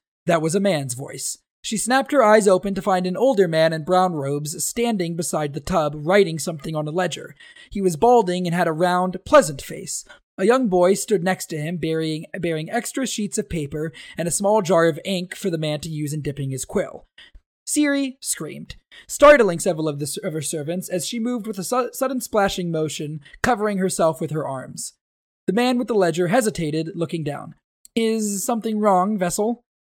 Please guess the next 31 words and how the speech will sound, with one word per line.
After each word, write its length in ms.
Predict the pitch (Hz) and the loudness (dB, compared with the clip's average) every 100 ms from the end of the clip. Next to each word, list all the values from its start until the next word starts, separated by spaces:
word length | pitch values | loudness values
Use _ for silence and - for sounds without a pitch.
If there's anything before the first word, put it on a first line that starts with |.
| _ 180 | _ 0
"I'm 300 | 202 175 - | 0 0 2
bathing." 580 | 247 247 180 135 135 - _ _ _ _ - | 6 6 4 2 -4 -16 _ _ _ _ 2
"Yes, 360 | 202 165 143 - | 4 4 2 0
I 160 | 190 | 2
believe 260 | 180 202 180 | 4 4 4
I 120 | 165 | 2
can 140 | 156 160 | -2 -4
tell 220 | 165 143 | -4 -4
that." 320 | 143 - - - _ _ _ _ _ - | -8 -12 -16 -16 _ _ _ _ _ -14
"Well, 380 | 156 202 180 233 | 2 6 6 4
why 160 | 208 185 | 4 4
are 60 | |
you 160 | 196 202 | 4 4
watching?" 480 | 254 247 - 185 - _ _ _ _ - | 4 2 0 -10 -16 _ _ _ _ -10
"Uh, 140 | 233 | 0
but 180 | 233 254 | 4 6
I'm 160 | 220 202 | 6 6
a 80 | |
royal 300 | 185 180 160 | 4 4 4
servant, 480 | 156 277 220 147 156 | 4 6 6 4 -4
far 200 | - 214 | 4 4
beneath 280 | 190 196 180 | 4 0 -2
your 100 | 175 | -2
station." 600 | - 240 220 - - - _ _ _ _ _ _ 196 | 2 2 2 -4 -10 -16 _ _ _ _ _ _ -2
"Ah, 220 | 180 170 | 0 0
yes, 360 | 139 131 139 | 0 -2 -4
Idris 320 | 180 165 156 - | -4 -2 -2 -2
sensibilities, 720 | 160 143 156 143 131 143 139 | -4 -4 -4 -4 -4 -6 -4
I 140 | 147 | -2
had 200 | 143 151 | -2 -4
forgotten. 520 | 170 151 131 147 139 | -4 -4 -4 -6 -12